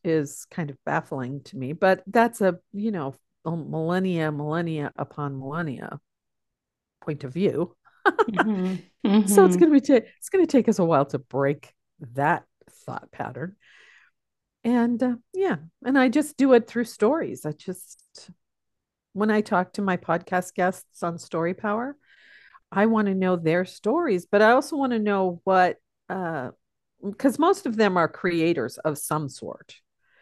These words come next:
Speaker 2: Yes.
Speaker 1: And why do they create what they create, and talk about, you know, the themes in their lives, and because I always learn something from them.
Speaker 2: Mm-hmm. Mm-hmm. What do you feel are some of the attributes that connect you with your purpose?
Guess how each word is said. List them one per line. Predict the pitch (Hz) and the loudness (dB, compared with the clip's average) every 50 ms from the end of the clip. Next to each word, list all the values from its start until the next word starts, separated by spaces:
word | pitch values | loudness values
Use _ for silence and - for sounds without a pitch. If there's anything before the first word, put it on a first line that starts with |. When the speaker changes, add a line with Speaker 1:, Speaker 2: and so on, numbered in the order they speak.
| _ - | _ -14
Speaker 2:
Yes. | 185 151 - - - _ _ - | -14 -14 -14 -18 -20 _ _ -4
Speaker 1:
And | 180 170 160 156 156 151 147 151 165 - | -2 -2 -2 -4 -6 -8 -10 -12 -18 -16
why | 160 156 151 147 156 156 156 151 151 151 147 147 147 | -12 -12 -10 -6 -4 -2 0 0 2 2 2 0 0
do | 143 151 151 | -2 -4 -4
they | 143 143 135 123 | -4 -4 -4 -6
create | - - - 151 143 139 156 185 - - | -8 -12 -12 -6 -4 -2 -2 -2 -2 -4
what | 233 226 - | -6 -4 -2
they | 233 220 214 | -4 -4 -4
create, | - - 214 202 196 190 185 180 180 175 170 160 - - | -4 -8 -6 -4 -4 -4 -4 -4 -4 -6 -6 -8 -10 -14
and | - 156 156 - | -16 -16 -16 -16
talk | - - - 151 156 160 - - | -18 -14 -12 -10 -10 -10 -12 -12
about, | 160 156 160 156 147 143 143 - - _ _ _ _ _ _ _ _ - | -8 -6 -4 -2 -2 -2 -4 -4 -8 _ _ _ _ _ _ _ _ -16
you | 165 | -14
know, | 160 151 151 143 147 - | -14 -12 -12 -14 -16 -16
the | 160 | -18
themes | - - - 190 180 170 170 160 - 160 | -18 -12 -8 -8 -6 -6 -6 -8 -8 -8
in | 147 139 | -8 -6
their | 135 143 147 156 165 165 | -4 -4 -4 -2 -4 -4
lives, | 165 160 156 151 147 156 147 147 156 160 - - | -4 -4 -4 -4 -4 -6 -6 -8 -10 -12 -18 -18
and | - 139 156 _ _ _ - - - - _ - | -18 -18 -20 _ _ _ -20 -20 -20 -18 _ -8
because | 202 - 269 240 226 | -4 0 0 2 4
I | 220 233 269 | 4 4 4
always | 262 190 160 - | 4 2 0 0
learn | 127 147 151 160 151 | -6 -6 -6 -6 -6
something | - - 123 117 113 - 120 107 - | -10 -12 -16 -16 -16 -16 -18 -18 -18
from | - - - - - - | -18 -18 -18 -18 -18 -18
them. | - - - - - - _ _ _ _ _ _ _ _ _ _ _ - | -18 -18 -18 -18 -20 -20 _ _ _ _ _ _ _ _ _ _ _ -14
Speaker 2:
Mm-hmm. | 185 170 160 160 160 160 156 151 147 _ _ _ _ _ _ _ _ _ _ _ _ - 240 | -12 -12 -12 -12 -12 -12 -12 -14 -16 _ _ _ _ _ _ _ _ _ _ _ _ -8 -8
Mm-hmm. | 190 175 175 - 185 156 151 160 - _ _ _ _ _ _ _ _ _ _ _ _ _ _ - | -8 -8 -8 -8 -10 -10 -10 -12 -18 _ _ _ _ _ _ _ _ _ _ _ _ _ _ -6
What | - 214 208 | -4 0 2
do | 240 | 2
you | 247 247 | 2 2
feel | 247 240 220 208 202 | 2 2 2 2 0
are | |
some | 196 - 208 190 185 | -4 -4 -4 -2 -2
of | 175 | -2
the | - 196 - | -2 -4 -6
attributes | - 185 180 - - - 180 170 165 185 - - - | -6 -10 -12 -10 -8 -8 -8 -6 -6 -8 -8 -8 -10
that | - - 214 - | -12 -12 -12 -10
connect | - - 226 220 233 269 254 - - - | -8 -4 -2 -2 -2 -2 -6 -10 -8 -6
you | 220 190 180 | -4 -4 -4
with | 175 180 180 - | -6 -8 -10 -8
your | 180 175 165 | -12 -12 -12
purpose? | - - 185 175 _ - 175 - - - | -14 -16 -18 -18 _ -20 -20 -20 -20 -20